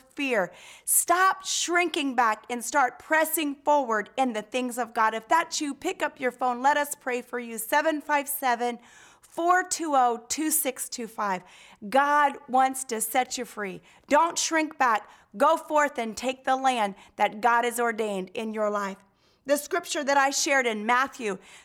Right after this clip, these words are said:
talks about the love of most growing cold. It doesn't say all, but it says most. I want to encourage you today,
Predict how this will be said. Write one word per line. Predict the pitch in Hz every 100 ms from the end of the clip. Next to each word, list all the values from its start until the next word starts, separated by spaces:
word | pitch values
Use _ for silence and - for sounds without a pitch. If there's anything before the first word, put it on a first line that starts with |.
| -
talks | 311 320 320
about | 294 269 240
the | 254
love | 247 269 302 294
of | 277 240
most | 247 262 226 - -
growing | 208 240 240 226
cold. | 214 - 240 202
It | 214
doesn't | 330 349 311
say | - 269 -
all, | 240 240
but | 214 226
it | 214
says | - 240 226
most. | 220 220 202 196 - _ _ - -
I | - 320
want | 339 339
to | 294
encourage | 285 311 294
you | 277
today, | 262 262 262 262